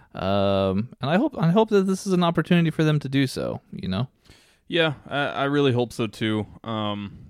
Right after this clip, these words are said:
Speaker 2: I, I really just don't know what they're, what they're doing with Velveteen Dream. I, I hope that they're <laughs> going for some kind of swerve and they actually are about to bury the, bury the hell out of him and fire him. Uh, I doubt it though.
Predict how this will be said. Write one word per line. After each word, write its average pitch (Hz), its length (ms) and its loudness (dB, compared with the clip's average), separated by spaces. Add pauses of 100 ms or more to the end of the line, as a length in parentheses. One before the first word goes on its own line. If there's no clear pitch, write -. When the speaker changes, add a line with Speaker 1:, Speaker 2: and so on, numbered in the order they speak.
(480)
Speaker 2:
I, 104 200 -6
I 120 120 -4
really 143 280 0
just 127 220 -8
don't 117 220 -2
know 107 140 -4
what 107 180 -4
they're, 104 340 -6
what 107 180 -8
they're 101 120 -6
doing 101 300 -8
with 101 160 -10
Velveteen 101 480 -8
Dream. 104 260 -8
I, 104 120 -8
I 110 120 -6
hope 123 260 -4
that 120 120 -4
they're 113 120 -4
<laughs> 107 160 -14
going 107 240 -4
for 107 160 -12
some 101 240 -8
kind 101 180 -8
of 87 80 -12
swerve 101 400 -6
and 98 100 -8
they 95 100 -8
actually 95 360 -8
are 98 380 -6
about 98 280 -8
to - 60 -18
bury 95 380 -10
the, 98 320 -10 (340)
bury 110 180 -2
the 95 120 -6
hell 101 200 -2
out 101 160 -2
of 101 60 -6
him 101 120 -6
and 92 100 -14
fire 98 340 -6
him. 104 200 -8 (500)
Uh, 98 300 -2 (180)
I 104 100 -6
doubt 98 280 -4
it 101 140 -8
though. 104 260 -2